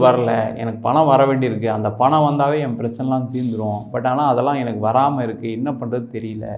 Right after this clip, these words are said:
நான் வந்து நிறைய முயற்சிகள் பண்றேன், எது பண்ணாலும் நடக்க மாட்டேங்குது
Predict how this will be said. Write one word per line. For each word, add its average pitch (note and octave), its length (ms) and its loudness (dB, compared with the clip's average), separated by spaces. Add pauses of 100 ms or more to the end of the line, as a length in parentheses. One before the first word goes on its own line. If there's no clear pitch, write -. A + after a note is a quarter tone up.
(720)
நான் A2+ 160 -4
வந்து B2+ 160 0
நிறைய C3+ 480 2
முயற்சிகள் D3+ 540 2
பண்றேன், A#2 580 -4
எது B2+ 280 0
பண்ணாலும் C#3+ 560 2
நடக்க A#2 340 -2
மாட்டேங்குது G#2+ 540 -4